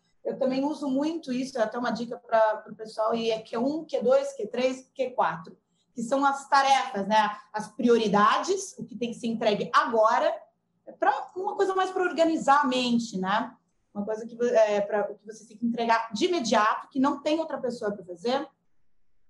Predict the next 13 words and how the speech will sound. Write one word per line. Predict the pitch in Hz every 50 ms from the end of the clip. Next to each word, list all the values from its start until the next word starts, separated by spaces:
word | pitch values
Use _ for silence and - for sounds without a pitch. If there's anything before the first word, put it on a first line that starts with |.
| -
um | 320 349 370 349
segundo | - - 302 240 269 262
momen-, | 247 240 233 233 240 277 - 240
é, | 240 233 - - - 220 214 208 202 202 202
é, | 202
o | 214 214
Q | - - 254
dois | - 233 214 208 202 196 202
é, | 208 208 202 202
são | - - 208
coisas | 202 214 196 208 196
importantes, | 269 349 339 - 330 330 - - 277 269 311 370 370 392 392 - -
porém | _ - 320 302 285 277 269 254 240 214 196 202 -